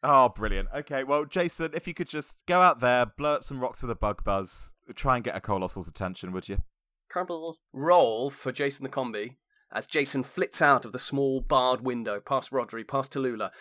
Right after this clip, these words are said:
Speaker 2: and off towards the cliff rock face, where Jason is gonna attempt to attack some rocks and stir a colossal sleeping within from its slumbering chamber.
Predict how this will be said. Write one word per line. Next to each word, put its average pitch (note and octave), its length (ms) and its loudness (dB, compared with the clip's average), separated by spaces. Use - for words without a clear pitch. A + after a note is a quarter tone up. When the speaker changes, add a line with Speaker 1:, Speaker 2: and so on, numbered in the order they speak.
Speaker 2:
and B2+ 120 0
off B2 100 -2
towards B2+ 400 -6
the B2 80 -10
cliff C3 340 -4
rock B2+ 320 -2
face, - 460 -2
where A2+ 440 2
Jason C#3 320 0
is B2+ 80 -4
gonna C3+ 140 0
attempt D#3 400 -2
to B2+ 100 -4
attack - 320 -2
some C3+ 200 -2
rocks - 540 0
and A2+ 260 -2
stir B2+ 720 2
a A2+ 80 -4
colossal C3 600 -2
sleeping A#2+ 480 -2
within A2 320 -6
from G#2+ 200 -10
its - 180 -8
slumbering A#2 580 -2
chamber. G#2 400 -6